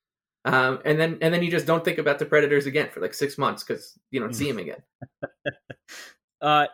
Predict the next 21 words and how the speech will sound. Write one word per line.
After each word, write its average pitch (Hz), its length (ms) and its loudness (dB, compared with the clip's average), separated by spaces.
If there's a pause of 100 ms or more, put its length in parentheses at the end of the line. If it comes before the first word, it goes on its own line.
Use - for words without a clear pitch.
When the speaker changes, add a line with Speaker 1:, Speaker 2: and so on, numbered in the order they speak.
(140)
Speaker 3:
no, 151 200 2
you're 143 300 -2
absolutely 156 400 2
right. 139 140 2
There's 143 140 -4
so 160 120 0
many 147 160 -2
guys. 131 380 -2
How 143 40 -4
about 147 240 0
Vernon 160 300 0
Fiddler? 127 460 -4
Vernon 151 280 -2
Speaker 2:
Yeah. - 60 -8
Speaker 3:
Fiddler's 147 280 4
Speaker 1:
Fiddler. - 120 2
Speaker 3:
one 117 60 2
that 113 120 -6
stands 117 320 -8
out. 110 220 -6
Speaker 1:
Yeah. 151 240 8